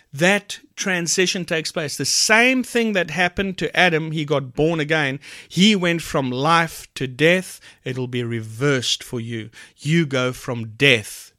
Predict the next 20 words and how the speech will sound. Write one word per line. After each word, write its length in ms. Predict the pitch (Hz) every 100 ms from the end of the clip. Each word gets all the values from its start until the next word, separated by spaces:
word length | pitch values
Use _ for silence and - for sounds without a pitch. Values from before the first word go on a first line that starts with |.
| -
to 140 | -
life. 680 | 98 101 95 - - - _ _ _ _ _ _ _
And 180 | 120 110
that's 460 | 131 165 - - 139
what 320 | 131 120 120 _ _
he's 320 | - 151 120
done 380 | 120 131 120 117
for 260 | - 123
you. 140 | 107 - _ _ _
All 260 | 156 165 147
you 160 | 147
have 140 | 135 127
to 80 | 139
do 300 | 127 123 117
is 160 | 117
say, 300 | - 113 110 107 - - -
"I 100 | 117
accept 560 | 101 - - 135 117 -
your 120 | 98
gift." 520 | 117 92 90 - -